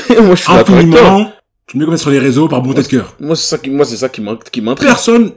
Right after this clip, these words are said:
Speaker 2: très peu de gens, voire personne,
Speaker 1: Non,
Speaker 2: ne
Speaker 1: mais
Speaker 2: ferait
Speaker 1: non,
Speaker 2: ça, tu vois.
Speaker 1: c'est pas ça, la vie.
Speaker 2: Premièrement, pourquoi ? Parce que,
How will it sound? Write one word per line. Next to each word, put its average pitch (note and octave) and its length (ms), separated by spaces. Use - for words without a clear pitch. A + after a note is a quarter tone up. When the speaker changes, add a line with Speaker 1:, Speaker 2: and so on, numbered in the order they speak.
Speaker 2:
très - 320
peu G#3+ 140
de C#3+ 60
gens, F3+ 260
voire C#3 220
personne, F3+ 360
Speaker 1:
Non, D4+ 100
Speaker 2:
ne A#2+ 40
Speaker 1:
mais B2+ 80
Speaker 2:
ferait A#2+ 140
Speaker 1:
non, A4 80
Speaker 2:
ça, F4 100
tu G#3 80
vois. G#2+ 180
Speaker 1:
c'est - 120
pas - 100
ça, A#3+ 160
la A3+ 60
vie. F#3+ 60
Speaker 2:
Premièrement, F#3 260
pourquoi ? E3+ 480
Parce A2 160
que, G#2+ 380